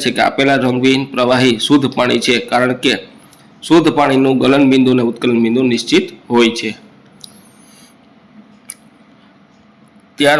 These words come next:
પછી બારમું, નીચે દર્શાવેલ દરેક સમાંગ અને વિસમાંગ મિશ્રણમાં વર્ગીકૃત કરો.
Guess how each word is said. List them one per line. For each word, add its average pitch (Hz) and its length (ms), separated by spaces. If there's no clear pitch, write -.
પછી 139 380
બારમું, 135 420
નીચે 139 260
દર્શાવેલ 147 440
દરેક 139 260
સમાંગ 139 420
અને 127 160
વિસમાંગ 127 500
મિશ્રણમાં 120 640
વર્ગીકૃત 120 500
કરો. 147 220